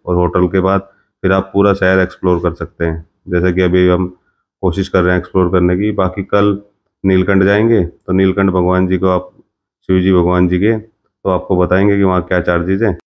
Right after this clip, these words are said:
वैसे तो पैदल भी जाते हैं कुछ लोग, पर अगर कुछ लोग पैदल नहीं जा पाएंगे तो अगर वो टैक्सी या बोलेरो वगैरह गाड़ी चलती है उनके through जाएंगे तो उसके आपको चार्जेस बताएंगे हम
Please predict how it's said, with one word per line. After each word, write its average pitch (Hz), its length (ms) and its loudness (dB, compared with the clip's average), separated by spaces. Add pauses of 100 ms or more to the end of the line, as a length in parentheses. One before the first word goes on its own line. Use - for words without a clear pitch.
वैसे 95 240 0
तो 95 100 0
पैदल 95 320 2
भी 101 100 2
जाते 90 260 0
हैं 90 80 0
कुछ 90 140 -4
लोग, 104 240 -2
पर 101 100 0
अगर 98 200 2
कुछ 95 240 -8
लोग 98 260 0
पैदल 95 240 0
नहीं 95 180 2
जा 92 160 0
पाएंगे 87 400 -2
तो 104 200 0
अगर 95 160 2
वो 98 460 0
टैक्सी 98 480 -2
या 95 160 2 (680)
बोलेरो 92 400 2
वगैरह 92 240 2
गाड़ी 90 280 0
चलती 90 300 -2
है 95 40 2
उनके 95 180 0
through 90 240 -2
जाएंगे 90 280 0
तो 98 120 -2
उसके 95 220 -4
आपको 92 260 -2
चार्जेस 90 380 0
बताएंगे 87 420 0
हम 101 140 -2